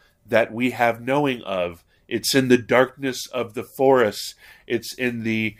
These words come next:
it's in the darkness of the night that we don't have accountability for. It's for that part of the ancient mariner map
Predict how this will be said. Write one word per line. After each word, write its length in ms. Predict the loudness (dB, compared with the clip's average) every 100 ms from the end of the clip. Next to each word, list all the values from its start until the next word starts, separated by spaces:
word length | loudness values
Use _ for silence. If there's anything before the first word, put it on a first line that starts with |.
| _
it's 240 | -8 -6 -6
in 180 | -6 -2
the 100 | -2
darkness 640 | 2 2 2 -2 -6 -6
of 240 | -6 -6 -4
the 80 |
night 480 | -4 -2 0 -2 -6 -6
that 220 | -6 -6
we 120 | -8
don't 260 | -4 -4 0
have 160 | -2
accountability 840 | -2 -4 -6 -6 -6 -2 0 0 -4
for. 440 | -4 -2 -2 -4 -12 -20 -8
It's 180 | -8 -6
for 120 | 0
that 240 | 4 2
part 420 | 0 2 2 2 -8 _ _ _ _ _ _ -20 -2
of 200 | 0 2
the 200 | -2 -4
ancient 580 | -6 -6 -6 -6 -8 -6
mariner 440 | 0 2 2 0 -2
map 420 | 0 2 2 -2